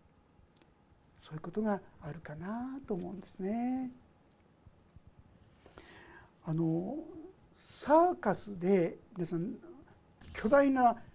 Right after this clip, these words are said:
象がですね、ちょこちょこってこの鎖、鎖って言いましょうか、そこにこうつながれてるだけで動かないの、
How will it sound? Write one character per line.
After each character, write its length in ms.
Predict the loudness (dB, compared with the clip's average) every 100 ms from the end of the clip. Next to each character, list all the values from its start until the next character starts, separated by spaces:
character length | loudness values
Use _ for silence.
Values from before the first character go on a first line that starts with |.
| -20 0
象 280 | 8 10
が 180 | 10 6
で 80 | 0
す 120 | 0
ね、 300 | 6 6 6 -4 -20 _ _ _ -20 -20 -20 _ _ _ -20 -20 _ -6
ち 60 |
ょ 40 | -2
こ 100 | 0
ち 80 | 2
ょ 40 |
こ 100 | 2
っ 40 |
て 180 | 0 0
こ 120 | 4
の 200 | 6 4
鎖、 380 | 2 4 6 6
鎖 360 | 4 0 2 2
っ 20 |
て 60 | 2
言 40 |
い 20 |
ま 60 | 2
し 60 |
ょ 20 | 2
う 40 |
か、 60 | 4
そ 60 |
こ 60 | 4
に 80 | 6
こ 140 | 4
う 40 |
つ 100 | 4
な 120 | 4 6
が 100 | 6
れ 80 |
て 100 | 6
る 60 | 6
だ 100 | 8
け 100 | 10
で 220 | 8 8 6
動 200 | 8 10
か 120 | 10
な 120 | 10
い 60 | 8
の、 280 | 6 2